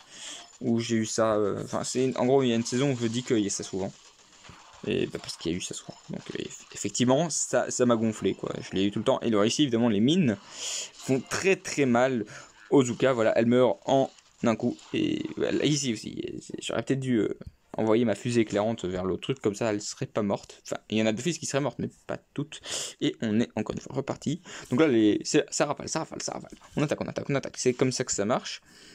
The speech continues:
Euh, on prend tous les coffres. Alors ici, on va mettre des gros bras ici. Je sais pas, moi j'aime beaucoup les diviser. Peut-être qu'il faut pas faire ça, mais j'aime bien. Euh, tout, tout, tout, tout, tout, tout, tout, tout, tout.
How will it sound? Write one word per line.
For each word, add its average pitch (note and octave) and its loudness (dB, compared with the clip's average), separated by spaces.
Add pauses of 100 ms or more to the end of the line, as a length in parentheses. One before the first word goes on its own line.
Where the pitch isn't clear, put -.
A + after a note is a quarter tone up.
(520)
Euh, G#2 4
on - -2
prend - -8
tous - -6
les G2 -2
coffres. - 0
Alors - 0
ici, A2+ -2
on A#2 0
va A2 2
mettre - -2
des A2+ 0
gros G#2+ 0
bras G2+ 2
ici. C3+ -4 (280)
Je - -4
sais D3 4
pas, - 4
moi C#3+ 2
j'aime G3 2
beaucoup F3 2
les D3+ 6
diviser. A2+ 2 (320)
Peut-être A#2+ 0
qu'il A#2 0
faut G#2+ -2
pas G2+ 0
faire - -6
ça, - -6
mais C3+ -8
j'aime A2+ 0
bien. - -6 (1080)
Euh, C3+ -2 (100)
tout, D3+ -6
tout, D3 -8
tout, C#3+ -6
tout, A2 -4
tout, A2 -4
tout, G#2 0
tout, B2+ 0
tout, A2+ 0
tout. G#2 -2